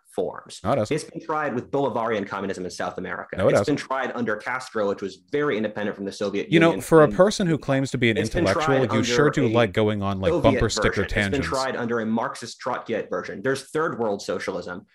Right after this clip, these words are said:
Speaker 1: which took
Speaker 2: So,
Speaker 1: over a
Speaker 2: uh, wait,
Speaker 1: majority
Speaker 2: I
Speaker 1: of
Speaker 2: have to
Speaker 1: Africa,
Speaker 2: ask, sincerely,
Speaker 1: neighborly and socialism
Speaker 2: in,
Speaker 1: in
Speaker 2: in,
Speaker 1: India.
Speaker 2: given,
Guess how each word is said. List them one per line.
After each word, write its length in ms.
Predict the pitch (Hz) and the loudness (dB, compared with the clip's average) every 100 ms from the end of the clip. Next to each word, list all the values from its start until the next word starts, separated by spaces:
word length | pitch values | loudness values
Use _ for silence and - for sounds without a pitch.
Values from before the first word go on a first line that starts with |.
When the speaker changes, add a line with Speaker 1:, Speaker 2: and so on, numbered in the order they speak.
| - | -6
Speaker 1:
which 220 | 131 - | -4 -4
took 220 | 170 165 | -4 0
Speaker 2:
So, 220 | 156 185 123 | 6 6 6
Speaker 1:
over 0 | |
a 40 | |
Speaker 2:
uh, 20 | |
wait, 480 | 117 107 170 170 175 | 0 4 6 8 8
Speaker 1:
majority 20 | |
Speaker 2:
I 40 | 160 | 8
Speaker 1:
of 60 | |
Speaker 2:
have 180 | 190 214 | 4 2
to 60 | - | 6
Speaker 1:
Africa, 240 | 143 135 | 6 6
Speaker 2:
ask, 100 | - | 2
sincerely, 460 | - - 151 127 170 | -6 -2 2 4 6
Speaker 1:
neighborly 320 | 180 135 98 | 6 6 4
and 120 | 104 | 2
socialism 560 | 104 110 107 170 170 98 | -2 -4 2 6 6 6
Speaker 2:
in, 40 | 170 | 4
Speaker 1:
in 40 | |
Speaker 2:
in, 60 | - | 6
Speaker 1:
India. 120 | - | 6
Speaker 2:
given, 420 | 190 196 214 190 | 6 6 4 0